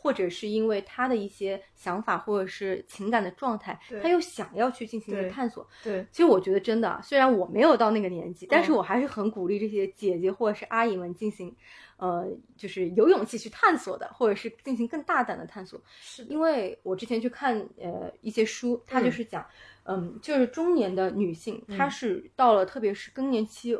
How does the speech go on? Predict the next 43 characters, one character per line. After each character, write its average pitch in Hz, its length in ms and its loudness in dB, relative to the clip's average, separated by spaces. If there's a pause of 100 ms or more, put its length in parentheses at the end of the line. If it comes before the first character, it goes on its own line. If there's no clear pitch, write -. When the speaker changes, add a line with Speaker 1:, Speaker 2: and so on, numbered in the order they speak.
(100)
Speaker 1:
五 175 200 -8
十、 185 300 -4
六 254 180 2
十 - 180 -10
岁 196 200 -4
之 185 160 -6
后， 220 200 -8 (120)
Speaker 2:
嗯， 190 140 -10
嗯。 - 20 -8
Speaker 1:
她 302 160 -2
的 277 100 2
身 240 260 -4
体 175 200 -10
是 214 200 -8
从 196 300 -8
一 196 200 -8
个 196 300 0 (360)
阴 285 380 6
转 170 300 -2
阳 175 180 -6
的 196 80 -4
状 220 240 -4
态。 - 260 -20
Speaker 2:
嗯。 185 380 -6
Speaker 1:
所 277 120 -6
以 262 40 -2
说 269 100 0
你 220 120 2
去 190 120 -12
看 233 240 -4
那 220 120 0
些 180 320 -8 (400)
公 254 200 6
园 196 220 6
里 185 80 4
啊， 156 180 -6 (140)
Speaker 2:
嗯。 190 240 -10
Speaker 1:
跳 262 400 4
舞 185 160 -2
的 160 160 -4
那 214 100 -2
些 180 380 -4
Speaker 2:
嗯。 185 260 -8